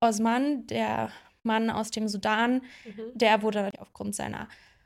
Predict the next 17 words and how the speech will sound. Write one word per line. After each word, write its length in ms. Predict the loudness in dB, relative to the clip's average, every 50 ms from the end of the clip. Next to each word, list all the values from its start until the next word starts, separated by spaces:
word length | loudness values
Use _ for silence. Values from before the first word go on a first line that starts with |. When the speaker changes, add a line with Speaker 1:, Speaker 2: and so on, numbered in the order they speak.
| _ _ 4
Speaker 1:
Hautfarbe, 1000 | 8 8 8 8 6 2 0 2 6 6 6 6 4 2 2 0 0 -2 -4 -2 0
äh, 240 | 0 0 2 0 0
schlechter 380 | -2 -2 -2 -2 0 0 0
behandelt, 680 | 2 0 -2 -2 -2 -2 -2 -2 -2 -2 -4 -4 -2 0
dann, 220 | 2 4 4 4
dass 160 | 2 2 0
er 80 | -4 -4
keine 260 | -4 -4 -4 -6 -4
Papiere 580 | -6 -6 -8 -4 -2 0 0 0 0 -2 0 2
hat. 360 | 2 2 2 0 -4 -6 -8 _ _
Ein, 240 | 0 2 2 2 0 0
also 120 | -2 -2
das 200 | -4 -6 -6 -4 -4
war 140 | -2 0 2
ein 180 | 2 2 2
Aspekt. 760 | 2 0 -2 -2 -4 -2 0 0 0 0 -2 -2 -2 -2 -2
Speaker 2:
Mhm. 40 | -2